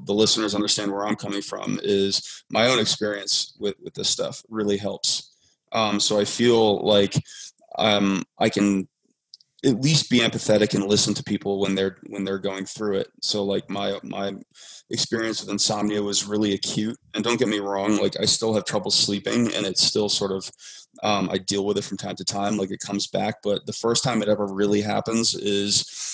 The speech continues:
it's really alarming and it's scary. And, uh, it happened to me. I went to a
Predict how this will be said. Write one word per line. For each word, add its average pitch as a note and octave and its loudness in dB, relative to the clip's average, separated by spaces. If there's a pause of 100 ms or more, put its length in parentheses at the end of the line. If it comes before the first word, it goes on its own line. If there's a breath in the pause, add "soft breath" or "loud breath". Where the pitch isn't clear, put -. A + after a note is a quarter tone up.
(140)
it's - 0
really A#2+ 6
alarming A2 2
and G#2 -2
it's F#2+ 2
scary. G2+ 4 (220)
And, G2+ 2
uh, F#2+ 2 (260 loud breath)
it - 0
happened A#2+ 4
to - -2
me. G#2 2
I G2+ 4
went G#2 0
to G2+ 0
a F#2+ -4